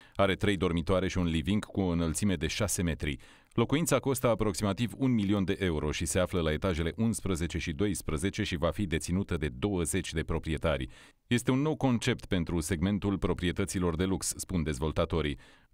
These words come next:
În astfel de cazuri, proprietarii au dreptul să se bucure de apartament aproximativ două săptămâni pe an.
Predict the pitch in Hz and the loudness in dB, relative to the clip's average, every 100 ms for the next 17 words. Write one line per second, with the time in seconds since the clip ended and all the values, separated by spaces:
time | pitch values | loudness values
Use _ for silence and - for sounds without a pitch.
0 | - 117 127 - 147 107 117 101 85 127 | -2 2 2 2 2 4 4 4 4 2
1 | - 101 101 92 104 120 117 95 101 107 | 2 2 2 2 2 2 0 2 0 0
2 | 123 120 107 - 87 113 110 92 90 85 | -2 0 0 0 0 0 0 2 2 2
3 | 73 87 92 117 101 92 87 95 87 107 | 0 0 0 0 0 -2 0 0 0 -2
4 | 73 110 117 - 92 - 92 90 90 78 | 0 0 2 0 -2 0 0 2 0 0
5 | 67 | -2